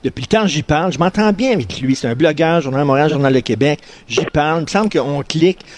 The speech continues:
Je dis, là, il était censé être au Salon de l'Auto. J'ai dit, « Ça va être cool. Je vais enfin le voir. » Je sais même pas à quoi il ressemble. Il est-tu vieux ? Il est-tu jeune ? Il est-tu gros ? Il est-tu maigre ? J'ai aucune espèce d'idée. Fait que là, il était censé être là. Il est pas là à cause de la maudite température. Il est au téléphone. Salut, Steve.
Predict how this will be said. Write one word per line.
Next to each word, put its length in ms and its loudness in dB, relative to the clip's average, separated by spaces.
Je 100 -10
dis, 240 -4
là, 80 2
il 80 4
était 160 -2
censé 300 -2
être 100 -2
au 60 -2
Salon 240 2
de 60 0
l'Auto. 240 2
J'ai 100 -2
dit, « 60 -10
Ça 120 -2
va 140 -2
être 180 -14
cool. 380 2
Je 140 2
vais 200 2
enfin 280 2
le 60 4
voir. » 280 0
Je 60 -6
sais 80 0
même 100 4
pas 140 0
à 20 0
quoi 160 0
il 80 2
ressemble. 340 0
Il 60 0
est-tu 240 0
vieux ? 460 0
Il 80 0
est-tu 240 -2
jeune ? 420 2
Il 60 4
est-tu 200 -2
gros ? 300 4
Il 60 2
est-tu 180 -2
maigre ? 240 2
J'ai 300 0
aucune 500 0
espèce 340 0
d'idée. 380 -2
Fait 100 -2
que 80 -2
là, 100 2
il 80 -2
était 160 0
censé 360 2
être 120 0
là. 240 0
Il 180 -2
est 140 4
pas 140 2
là 280 2
à 140 -4
cause 220 0
de 60 4
la 60 0
maudite 340 -2
température. 640 2
Il 80 2
est 120 2
au 80 2
téléphone. 500 2
Salut, 240 2
Steve. 480 -2